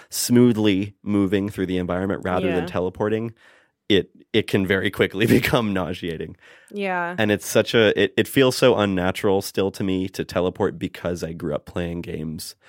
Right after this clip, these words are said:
Speaker 1: where you would be first person and smoothly moving through
Speaker 2: Right.
Speaker 1: your environment. So I just want to be able to do that. It feels more natural, and that's still a point of frustration.
Speaker 2: Right. And just, like, a, a quick side note, the, so that's all, um, y-, uh,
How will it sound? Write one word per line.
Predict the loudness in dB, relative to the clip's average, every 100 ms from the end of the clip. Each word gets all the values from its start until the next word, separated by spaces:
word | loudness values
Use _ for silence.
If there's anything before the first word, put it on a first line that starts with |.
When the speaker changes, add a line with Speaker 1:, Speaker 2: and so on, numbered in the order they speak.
| -20 _ _ _ 0
Speaker 1:
where | 2 2
you | 0 -2 -2
would | -6
be | -6 -10
first | 0 2 2
person | 2 0 2 -2 -2
and | -4 -6 -6 -6
smoothly | -6 -2 -2 0 -2 -2 -4
moving | -4 -2 -2
through | -4 -4
Speaker 2:
Right. |
Speaker 1:
your | -6
environment. | -6 -4 -4 -6 -10 -14 -20
So | -2 0
I |
just | 2 -2
want | -2 0 2 0
to | -4
be | -4
able | -2 -2
to | -4
do | -4 -2
that. | -2 -6 -8
It | -14
feels | -2 0 0
more | -2 -6
natural, | -4 -6 -6 -6 -6
and | -6 -6
that's | -6 -6
still | -4 -4
a |
point | -4 -4 -4
of | -6
frustration. | -12 -12 -12 -10 -12 -14 -14
Speaker 2:
Right. | -12 -6 -6 -6 -8
And | -8 -8
just, | -8
like, | -8 -10 -12
a, | -12 -14 -12
a | -8
quick | -8 -6
side | -4 -2
note, | -4 -6 -2
the, | -2 -2 -6 _
so | -2
that's | 0 0
all, | 0 0 -2
um, | -4 -4 -4 -8 -12 _ _ _ _ _
y-, | -14 -12 -12 -16 -20 _ -8
uh, | -6 -4 -8